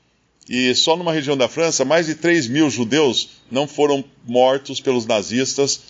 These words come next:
porque foram escondidos por cristãos, ah, que seguiam essa, esse, essa doutrina, esse pensamento que é bíblico,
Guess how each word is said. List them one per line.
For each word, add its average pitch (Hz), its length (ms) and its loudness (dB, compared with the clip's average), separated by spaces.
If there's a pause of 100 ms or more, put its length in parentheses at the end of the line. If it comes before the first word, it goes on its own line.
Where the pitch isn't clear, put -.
(160)
porque 127 320 0
foram 127 280 0
escondidos 127 720 -2
por 135 180 0
cristãos, 147 840 -2 (420)
ah, 113 640 4 (220)
que 185 440 2
seguiam 175 800 0
essa, 147 360 2 (140)
esse, 127 240 0
essa 120 280 -2
doutrina, 131 420 0
esse 127 140 -2
pensamento 123 600 -2 (460)
que 120 80 -2
é 107 60 2
bíblico, 104 500 -6